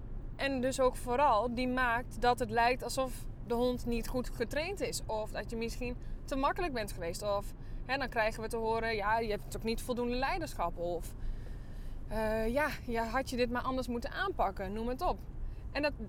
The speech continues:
daar valt misschien wat voor te zeggen, maar wat ik vooral zie is, we hebben signalen gemist. De signalen waarbij de hond zegt, "Nou, stop, hè, kan het anders? Ik vind hier wat van, ik vind het ingewikkeld."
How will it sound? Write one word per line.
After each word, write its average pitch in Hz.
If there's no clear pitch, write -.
daar 254
valt 254
misschien 226
wat 214
voor 220
te 214
zeggen, 330
maar 208
wat 233
ik 226
vooral 226
zie 226
is, 180
we 220
hebben 233
signalen 190
gemist. 240
De 240
signalen 208
waarbij 190
de 196
hond 220
zegt, 190
"Nou, -
stop, 262
hè, 240
kan 220
het 196
anders? 262
Ik 214
vind 226
hier 254
wat 247
van, 262
ik 269
vind 196
het 196
ingewikkeld." 233